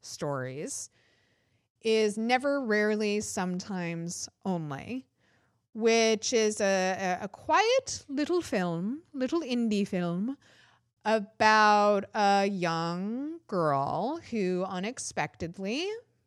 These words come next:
becomes pregnant, decides she does not want to carry the, the baby to term and wants to get an abortion. And it's about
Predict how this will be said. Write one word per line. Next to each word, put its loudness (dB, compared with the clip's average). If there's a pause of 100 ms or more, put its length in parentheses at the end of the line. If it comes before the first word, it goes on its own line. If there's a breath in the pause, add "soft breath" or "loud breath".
(440)
becomes -6
pregnant, -4 (680 soft breath)
decides 2
she -4
does -4
not -6 (540)
want -4 (160)
to -6
carry 0 (300)
the, 0
the -2
baby -4
to -6
term -6 (720 soft breath)
and 2
wants -4
to -12
get -4
an -4
abortion. 0 (1500 soft breath)
And 4
it's -2
about 6